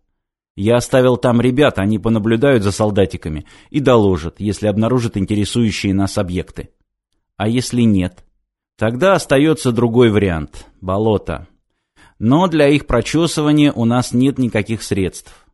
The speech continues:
В первую очередь нужен вертолет, во вторую — собаки». «Погодите», вмешался внимательный Крутов. «О какой воинской части речь? Тут их как минимум три.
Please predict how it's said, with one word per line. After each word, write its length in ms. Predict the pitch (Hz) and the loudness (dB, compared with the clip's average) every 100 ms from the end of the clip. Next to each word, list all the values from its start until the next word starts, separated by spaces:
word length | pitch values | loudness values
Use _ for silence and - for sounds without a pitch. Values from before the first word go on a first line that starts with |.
| _ | _
В 120 | _ | _
первую 340 | - 156 156 151 | 0 2 4 2
очередь 380 | 147 135 135 | 0 -2 -2
нужен 260 | 131 123 123 | -2 0 2
вертолет, 540 | 117 113 120 117 92 | 2 2 0 2 0
во 100 | 95 | -2
вторую — 340 | 87 107 127 131 | -6 -2 0 0
собаки». 560 | - 104 95 - - - _ _ _ _ - - - | 0 -2 -2 -4 -14 -20 _ _ _ _ -20 -20 -6
«Погодите», 840 | 110 127 160 151 123 - 85 - - | -2 2 2 2 -2 -2 -12 -14 -8
вмешался 580 | 101 101 - 139 135 | -2 -2 2 0 0
внимательный 580 | 117 104 98 101 107 107 | 0 0 0 -2 -2 -2
Крутов. 460 | 95 95 78 80 _ _ - - | -2 -8 -10 -16 _ _ -20 -6
«О 120 | 107 | -4
какой 300 | 107 143 190 | -2 2 4
воинской 420 | 160 165 151 - | 4 4 2 0
части 340 | - 156 107 120 | 0 0 0 0
речь? 360 | 120 - - _ _ _ - | -2 -2 -8 _ _ _ -14
Тут 160 | 104 | -8
их 80 | 135 | -4
как 200 | 175 156 | -4 0
минимум 400 | 151 156 165 165 | 2 2 2 0
три. 360 | 143 110 104 | 0 -2 -4